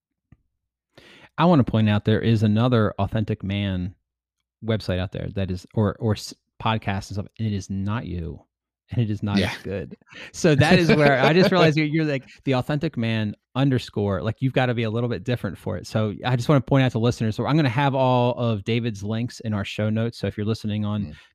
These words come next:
Speaker 1: Spotify or Apple, if you just, like, look at the information, scroll down, you'll find the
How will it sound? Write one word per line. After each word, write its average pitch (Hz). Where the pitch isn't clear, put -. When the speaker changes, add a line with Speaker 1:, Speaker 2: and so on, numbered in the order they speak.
Speaker 1:
Spotify 107
or 98
Apple, 107
if -
you 110
just, 104
like, 104
look 107
at -
the 110
information, 104
scroll 107
down, 107
you'll 107
find 104
the 104